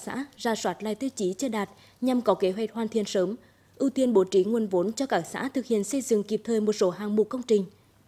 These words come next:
Đối với ba xã phấn đấu về đích trong năm nay, gồm Văn Thủy, Hương Thủy và Ngư Thủy Nam, Ban chỉ đạo chương trình mục tiêu quốc gia xây dựng nông thôn mới huyện Lệ Thủy yêu cầu tập trung rà soát lại các tiêu chí đã đạt để xác định mức độ đạt được của tiêu chí. Từ đó có kế hoạch, lộ trình,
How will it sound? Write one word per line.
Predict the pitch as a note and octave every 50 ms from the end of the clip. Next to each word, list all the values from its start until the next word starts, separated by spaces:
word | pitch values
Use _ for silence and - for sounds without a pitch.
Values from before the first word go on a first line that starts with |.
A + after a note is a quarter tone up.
| _ _ _ _
Đối | - G#3+ G#3 G3
với | E3+ G3 F#3+
ba | F3+ G#3 A3+
xã | A3 - - A#3 C4 -
phấn | - G3+ F#3
đấu | F3+ F3 F#3 -
về | A#3+
đích | G#3 A3+ D#4 - -
trong | - A#3+ A3
năm | A3 A3 G#3+ G3+
nay, | G#3 G#3 G#3 G3+ - - - _ -
gồm | - A3+ A3+ G#3+
Văn | A3 C#4 C4+ -
Thủy, | - B3 A#3 G3 E3 - - -
Hương | B3 B3+ A#3+
Thủy | A#3 B3 A#3 G#3 E3+ E3 -
và | A3 G#3+
Ngư | G3 G#3 A#3 B3+
Thủy | B3+ B3 F#3+ D#3
Nam, | D#3+ G3 G#3 G#3 - - - _ _ _ - -
Ban | - B3 C4+ B3+
chỉ | A#3 A#3+ G#3
đạo | F#3+ G3+ G3+
chương | - C4 B3+
trình | - A#3 A3 G#3+
mục | G#3 G#3
tiêu | - A#3 A3
quốc | A3 - D4+ D4+
gia | - A#3 A3 A3
xây | G3 - A3+
dựng | G#3 A3 G#3 F#3+
nông | G3+ B3
thôn | - C4 B3 A#3
mới | G3+ F3 F3 G#3+
huyện | A3+ A#3+ G#3+
Lệ | G#3+ G3+
Thủy | G3 - G#3+ G3+ F3+ E3 - - - - - -
yêu | - C#4+ C#4
cầu | - B3+ A3+
tập | G#3+ A#3 G#3+ - -
trung | - A3+ A3 -
rà | A3 G3
soát | F3+ - - B3 D4 - -
lại | A3+ A3 G#3
các | - F#3
tiêu | E3 - A#3+ A#3
chí | - - G3 E3+ F#3
đã | G3+ G#3 A#3+
đạt | A#3 A3 G#3 G3 - - - - - - -
để | - G#3+ A3 G3
xác | F3+ - F#3 -
định | A3 G#3+ G3+
mức | G#3+ D4 -
độ | B3+ A3+ G#3 G3+
đạt | G3 G#3 G3+ -
được | G#3 G#3+ G3 G3+ - -
của | - A3 F#3
tiêu | - A#3 A3+
chí. | - - F#3+ F3+ F#3+ B3 - - _ _ _ - - - - - _ -
Từ | B3+ B3
đó | A3+ G3+ F3 E3+ G3
có | - - F#3
kế | F3+ - F#3
hoạch, | F3+ F3+ A3 G#3+ G3+ - -
lộ | A3 A3 G#3
trình, | F#3+ - - A3+ G#3+